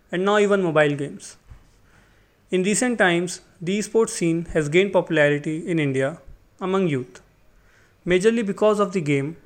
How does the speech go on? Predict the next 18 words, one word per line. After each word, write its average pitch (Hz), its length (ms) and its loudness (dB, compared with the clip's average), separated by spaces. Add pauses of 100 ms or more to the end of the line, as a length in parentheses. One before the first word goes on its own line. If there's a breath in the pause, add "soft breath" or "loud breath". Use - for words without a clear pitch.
(340)
PlayerUnknown's 165 840 4
Battleground, 185 680 0 (280)
popularly 196 1000 0
known 185 300 0
as 165 220 -4
pub 151 240 0
G. 147 180 -6 (1400 soft breath)
Esports 240 480 0
is 190 140 0
a 196 40 6
promising 185 480 0
career, 143 380 0 (500)
but 160 200 -2
lacks 190 320 4
support 170 480 0
from 185 320 -2
the 185 80 0
family. 127 420 -2